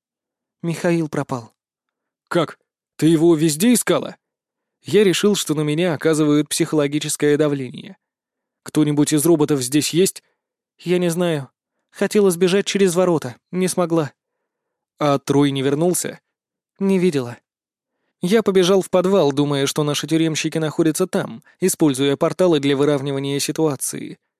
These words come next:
Трупов теперь должно было прибавиться по всему миру. Дверь в подвальное помещение оказалась закрытой.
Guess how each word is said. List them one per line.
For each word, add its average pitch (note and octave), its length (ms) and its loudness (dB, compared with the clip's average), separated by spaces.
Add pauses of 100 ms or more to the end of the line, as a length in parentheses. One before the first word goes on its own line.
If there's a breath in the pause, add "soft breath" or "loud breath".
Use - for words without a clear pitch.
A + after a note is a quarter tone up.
(340)
Трупов A#3+ 320 2
теперь A#3 280 0
должно F#3 360 2
было G#3+ 200 4
прибавиться G3+ 560 2
по G3+ 100 0
всему G3+ 320 0
миру. D#3+ 420 -2 (500)
Дверь D3+ 280 0
в - 80 -16
подвальное C#3+ 540 -2
помещение D#3 640 -4
оказалась D3 480 -2
закрытой. C#3+ 680 -8